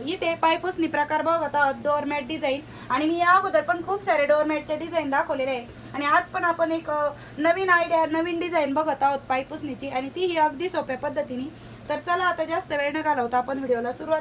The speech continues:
करू. तर मी इथे कतरणं घेतले, त्याचबरोबर इथे पॅन्टचं कापड पण घेतलेलं आहे. तुम्ही पॅन्टच्या कापडाऐवजी कोणतंही तुमच्याकडे जे कॉटनचं कापड अव्हेलेबल असेल, जीन्स पॅन्टचं असेल तर ते पण घेतलं तरीही चालेल, ठीक आहे. तर याची रुंदी घेतलेली आहे मी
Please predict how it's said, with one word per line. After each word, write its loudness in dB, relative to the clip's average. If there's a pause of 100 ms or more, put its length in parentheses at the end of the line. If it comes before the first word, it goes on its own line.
(120)
करू. -6 (400)
तर -2
मी -6
इथे -10
कतरणं 0
घेतले, 0
त्याचबरोबर 0
इथे -6 (400)
पॅन्टचं 2
कापड 2
पण 0
घेतलेलं -6
आहे. -2 (360)
तुम्ही -2
पॅन्टच्या 2
कापडाऐवजी 2
कोणतंही 0
तुमच्याकडे -2
जे -8
कॉटनचं -4
कापड -4
अव्हेलेबल -2
असेल, -2 (360)
जीन्स -6
पॅन्टचं 2
असेल -2
तर 0
ते -6
पण -2
घेतलं -4 (340)
तरीही -4
चालेल, -6 (540)
ठीक -12
आहे. -6 (380)
तर -4
याची -4
रुंदी -4
घेतलेली -4
आहे -2
मी -6